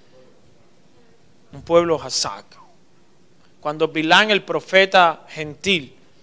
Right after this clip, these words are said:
se subió en las colinas para creer que iba a maldecir al pueblo de Israel, lo que le impresionó primeramente, dijo,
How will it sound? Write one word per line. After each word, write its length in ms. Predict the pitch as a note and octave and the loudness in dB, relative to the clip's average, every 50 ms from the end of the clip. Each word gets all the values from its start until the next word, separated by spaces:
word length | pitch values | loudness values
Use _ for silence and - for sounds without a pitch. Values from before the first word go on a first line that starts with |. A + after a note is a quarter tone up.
| _ _ - - - - _ | _ _ -20 -20 -20 -20 _
se 180 | - - E3 | -6 -4 -4
subió 760 | D3 - E3 E3 D3+ D3+ E3+ F#3 G3 G3+ G#3 G#3 - - - - - - _ _ | -4 -4 -4 -6 -6 0 2 4 6 6 4 2 0 -6 -16 -20 -20 -20 _ _
en 100 | - D#3+ | -2 0
las 140 | D#3+ D#3+ D3+ | 0 0 0
colinas 480 | - - D#3+ D#3 E3+ F#3+ F#3 E3 C#3+ - - - - - _ _ _ - - - - - - - - - - - - - _ _ _ | 0 -2 -4 -2 -2 -2 -4 -6 -10 -14 -16 -20 -20 -20 _ _ _ -20 -20 -20 -20 -20 -20 -20 -20 -20 -20 -20 -20 -20 _ _ _
para 260 | - D#3+ D#3+ D#3+ D#3 D#3 | 0 2 2 2 2 2
creer 340 | E3 D#3 D#3+ F3 G3 F#3+ | 4 6 6 6 6 4
que 100 | F#3+ F#3+ | 2 0
iba 100 | F#3 F#3 | 2 2
a 40 | F#3 | 2
maldecir 460 | F3+ F3 E3 D#3 D#3 D3 - - F3+ | 2 0 0 -2 -2 -4 -2 -2 0
al 140 | F3+ E3 - | -2 -2 -2
pueblo 220 | - F3+ F3 F3 E3+ | -4 -6 -6 -4 -4
de 40 | |
Israel, 300 | D#3 E3 F3 F#3 F#3 F3 - | 0 2 2 2 2 0 -4
lo 220 | D#3 D#3 D#3 D3+ | -6 -4 -4 -4
que 80 | - D#3+ | -4 -6
le 80 | D#3+ | -6
impresionó 720 | D#3+ D#3 D3+ - D#3 D3+ C#3+ - - D#3 D3 D3 E3+ F#3+ G3 | -8 -10 -12 -10 -8 -6 -6 -6 -6 -8 -8 -4 -4 -4 -4
primeramente, 720 | F#3+ D#3+ D#3+ E3 F3 F3+ F3 E3 E3+ F#3 F#3 F3 - E3 D3+ | -4 -8 -10 -8 -6 -4 -4 -4 -6 -8 -10 -12 -12 -12 -10
dijo, 240 | D3+ D3+ C#3 C#3 | -10 -10 -12 -14